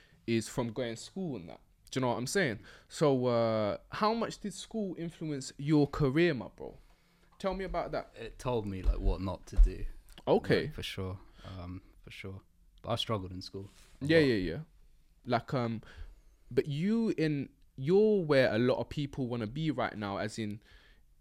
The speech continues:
Speaker 1: the, you're doing great. Do you know what I'm saying? I think it's
Speaker 2: Mm.
Speaker 1: okay to say that. You're
Speaker 2: Mm.
Speaker 1: doing great. Do you know what I'm saying? I don't get too much into people's business and all that kind of shit. I ain't the,
Speaker 2: Yeah.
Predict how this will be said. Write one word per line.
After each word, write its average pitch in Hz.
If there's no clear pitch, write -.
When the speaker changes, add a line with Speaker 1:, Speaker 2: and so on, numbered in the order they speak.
Speaker 1:
the, 113
you're 156
doing 175
great. -
Do 156
you 156
know 160
what 147
I'm 143
saying? 175
I 123
think 170
it's 131
Speaker 2:
Mm. 139
Speaker 1:
okay 135
to 127
say 196
that. -
You're 131
Speaker 2:
Mm. -
Speaker 1:
doing 147
great. 147
Do -
you 131
know 123
what 110
I'm 117
saying? 127
I 127
don't 143
get 127
too 151
much 131
into 113
people's 113
business 110
and 110
all 107
that 107
kind 101
of 98
shit. -
I 120
ain't 107
the, 104
Speaker 2:
Yeah. 104